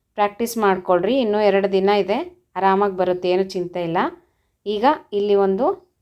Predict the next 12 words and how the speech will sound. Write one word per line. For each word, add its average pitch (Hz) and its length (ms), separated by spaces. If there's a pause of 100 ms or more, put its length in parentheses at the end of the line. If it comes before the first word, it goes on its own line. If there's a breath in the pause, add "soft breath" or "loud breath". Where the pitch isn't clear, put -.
(240)
ಸಣ್ಣದಾಗಿ 202 560
ಈ 196 260
ರೀತಿ 185 300
ಪದ್ಮವನ್ನ 180 520
ಹಾಕೋಣ. 165 500 (760)
ಇದೇ 269 300
ರೀತಿಯಾಗಿ 220 680
ನಾಲ್ಕು 240 580
ದಿಕ್ಕಿಗೂ 190 360
ಹಾಕೋಬೇಕು. 190 720 (1160)
ಪಕ್ಕದ 226 380 (100)
ಚುಕ್ಕೆಗಳಿಗೆ 233 920